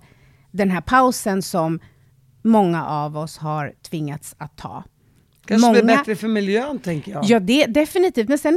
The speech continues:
Speaker 1: är det ju så att jag vet, den här boken som jag skrev nu, den är liksom ganska, liksom, alltså, vad ska man säga, tung eller på riktigt. Och i februari när vi skulle lansera så kände jag det, den kan vara för, liksom.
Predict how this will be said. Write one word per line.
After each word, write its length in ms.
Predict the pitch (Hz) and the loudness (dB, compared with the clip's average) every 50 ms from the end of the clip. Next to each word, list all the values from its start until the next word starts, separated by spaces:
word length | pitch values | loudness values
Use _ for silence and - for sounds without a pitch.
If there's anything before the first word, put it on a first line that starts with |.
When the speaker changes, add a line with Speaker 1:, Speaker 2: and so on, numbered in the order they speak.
| 427 370 | 0 0
Speaker 1:
är 40 | 269 | 0
det 60 | 285 | 0
ju 100 | 277 247 | -2 -2
så 220 | - 254 214 196 | -2 -2 -2 0
att 160 | 196 202 - | -2 -2 -2
jag 260 | 233 240 254 269 262 262 | 0 2 2 4 4 2
vet, 320 | 302 285 262 - - 220 | 0 0 0 -2 -2 0
den 120 | 254 254 | 2 4
här 80 | 254 254 | 4 4
boken 300 | 226 330 339 - - 311 | 2 2 0 0 -2 -4
som 120 | - 277 247 | 0 2 2
jag 120 | 220 208 | 2 0
skrev 360 | - - - 190 185 185 196 240 | -2 -4 -4 -2 0 0 2 4
nu, 280 | 277 254 196 202 226 | 4 4 4 2 0
den 240 | 226 185 202 202 240 | 0 0 0 2 4
är 180 | 262 269 240 220 | 4 2 2 0
liksom 600 | 208 196 185 - 202 180 180 180 170 - - 190 | -2 -2 -4 -2 -2 -2 0 -2 -4 -4 -6 -4
ganska, 500 | 202 208 190 - - - 175 170 175 170 - _ _ _ - | -4 -4 -4 -4 -6 -6 -6 -6 -6 -8 -10 _ _ _ -10
liksom, 440 | 185 190 170 190 175 170 175 175 - _ _ _ _ _ _ _ - _ _ _ _ _ _ _ _ - | -8 -8 -6 -6 -6 -6 -6 -10 -12 _ _ _ _ _ _ _ -20 _ _ _ _ _ _ _ _ -8
alltså, 220 | 208 - 202 165 - | -4 -4 -4 -4 -4
vad 120 | 240 214 - | -6 -10 -6
ska 100 | - 202 | -4 -4
man 60 | 175 | -4
säga, 140 | - - - | -4 -8 -12
tung 520 | _ - - 302 285 277 285 330 320 285 | _ 0 4 6 6 6 6 6 4 4
eller 180 | 214 190 196 - | 4 2 -2 -2
på 100 | - 214 | -2 -2
riktigt. 580 | 214 214 - - - - 262 254 311 - - _ - - - - | -2 -4 -6 -8 -8 -6 -6 -6 -6 -8 -12 _ -20 -20 -20 -20
Och 400 | - - - - - 208 208 202 190 - _ _ _ _ - - | -20 -20 -12 -4 0 2 4 4 2 0 _ _ _ _ -8 -4
i 80 | 233 233 | -2 2
februari 520 | - 262 226 262 277 277 302 294 247 220 | 4 4 6 6 6 8 8 6 6 4
när 120 | 202 185 | 2 2
vi 80 | 180 180 | 0 -2
skulle 220 | - - 190 180 | -4 -2 -2 -2
lansera 520 | 175 180 185 180 - 240 233 220 185 175 165 | 0 0 -2 -2 0 0 0 2 2 0 -2
så 100 | - 170 | -2 -4
kände 320 | - - 208 190 185 202 214 | -2 0 0 0 0 0 0
jag 100 | 202 165 | -2 -2
det, 100 | 160 156 | -4 -6
den 140 | 170 175 | -6 -8
kan 280 | 147 170 180 190 196 185 | -6 -2 -2 0 0 0
vara 160 | 160 156 156 | -2 -2 -4
för, 360 | - - 202 190 175 160 151 | -2 0 2 2 2 2 0
liksom. 460 | 143 147 156 - - 156 143 147 147 | -2 -6 -10 -8 -8 -8 -6 -6 -8